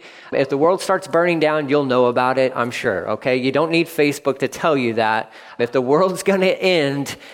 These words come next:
you'll get a heads up, okay? Don't spend too much time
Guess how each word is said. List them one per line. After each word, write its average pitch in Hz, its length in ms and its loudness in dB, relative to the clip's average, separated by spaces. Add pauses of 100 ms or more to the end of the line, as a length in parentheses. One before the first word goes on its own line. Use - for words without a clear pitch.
(120)
you'll 139 400 2
get 170 160 2
a 160 80 2
heads 151 320 -2
up, 104 260 -2
okay? 143 520 0 (260)
Don't 180 480 0 (100)
spend 180 300 0
too - 160 -2
much 170 280 0
time 143 420 -2